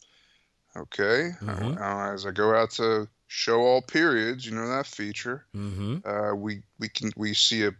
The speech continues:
Speaker 1: a point five zero for the under in the eight period, and then what we see is one of those little,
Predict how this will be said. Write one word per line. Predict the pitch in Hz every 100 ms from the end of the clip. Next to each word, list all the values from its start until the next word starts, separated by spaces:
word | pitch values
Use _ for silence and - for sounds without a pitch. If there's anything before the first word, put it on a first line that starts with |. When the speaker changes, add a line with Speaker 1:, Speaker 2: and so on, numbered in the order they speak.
| _ _ -
Speaker 1:
a | 117
point | - - 139 156
five | - 139 139 143
zero | 131 151 147 131
for | 123 113 107
the | 107
under | 104 123 190 _ _ _ _ -
in | 107
the | 110
eight | 107 147 -
period, | 117 113 117 107
and | 110
then | 165 214 143
what | 131
we | 127
see | - 131
is | 127 117 110
one | 113
of | 110
those | 110 104 107
little, | 107 104